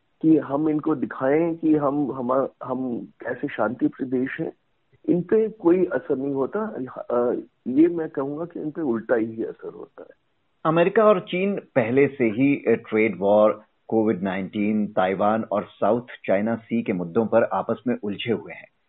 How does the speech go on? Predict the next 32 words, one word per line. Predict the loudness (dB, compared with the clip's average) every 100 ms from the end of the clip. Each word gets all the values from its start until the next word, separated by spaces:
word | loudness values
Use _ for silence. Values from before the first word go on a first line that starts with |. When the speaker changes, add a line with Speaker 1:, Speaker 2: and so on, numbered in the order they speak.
| _ _ 2
Speaker 2:
अब | 2 4
अमेरिका | 2 4 6 4
के | 4 2
एक | 0
हाउस | 0 0 0
ने | -2 -2 0
उइगर | 0 4 4
मुसलमानों | 2 0 0 0 0 -2
से | 0 0 0 _ -16
जबरन | -8 4 4 6 0
श्रम | 0 0 0 2
करवाने | 2 2 0
के | 0
मुद्दे | -2 2 0
पर | 4 2 2 _ _ -2
शिनजियांग | 0 4 4 2
से | 0 -2 0
आयात | 0 2 4 2 2
पर | 0
पाबंदी | 2 2 2 0 -2
का | 0 0
कानून | 2 0 0 -2
भी | -2 -6
पारित | -4 -4 -4 -6
कर | -8
दिया, | -6 -6 -8 _ _ _ -2
जिससे | 0 2
चीन | -2 -2 -6 -2
काफी | -2 0 -2
तमतमा | 2 0 2 2 4
गया | 4 0
है | 0 -2